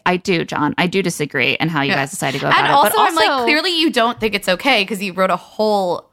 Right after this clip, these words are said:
Speaker 1: a whole
Speaker 2: letter.
Speaker 1: po-, well, and he's like, "Just because everyone's saying that we cheated, but, uh,
Speaker 2: Sure.
Speaker 1: clear, a lot of people just don't like the way that you went about it." However, I also just wanna note that everyone knew they were close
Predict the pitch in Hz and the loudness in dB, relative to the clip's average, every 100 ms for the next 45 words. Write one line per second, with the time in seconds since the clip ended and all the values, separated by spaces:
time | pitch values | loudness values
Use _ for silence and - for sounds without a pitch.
0 | _ _ - 190 185 214 - 196 - 247 | _ _ -2 0 2 2 2 0 0 2
1 | 226 - _ _ _ - 214 269 262 254 | 0 -4 _ _ _ -6 2 4 4 2
2 | 233 - 233 220 247 269 214 180 175 170 | -2 0 -2 0 0 0 0 0 0 -2
3 | - 160 156 151 143 - 160 156 - 127 | 0 -2 -2 -2 -2 -2 -6 -8 -6 -4
4 | - - - - - 160 143 127 - - | -2 -4 -8 -10 0 2 2 -2 -8 -18
5 | - - - 190 - - - 226 220 196 | -20 -12 -6 -4 -4 -4 0 0 2 0
6 | 208 226 - 214 202 175 156 160 - - | 0 0 0 -2 0 0 0 -4 -6 -14
7 | _ - - - _ - 151 - 143 - | _ -20 -20 -20 _ -2 -2 -2 -4 -6
8 | 143 139 143 156 143 139 151 151 143 - | -6 -6 -8 -8 -6 -4 0 0 0 -2
9 | - 202 214 170 147 147 - _ _ _ | 0 0 2 0 0 -2 -8 _ _ _
10 | _ _ _ _ _ - - _ - - | _ _ _ _ _ -20 -20 _ 0 2
11 | 214 254 339 320 226 196 165 156 160 - | 2 0 -2 0 0 0 0 0 -2 -2
12 | 165 - 170 220 262 262 180 180 170 151 | 0 2 0 0 0 2 0 0 0 0
13 | 147 - - 147 139 | 0 -4 -6 -4 -6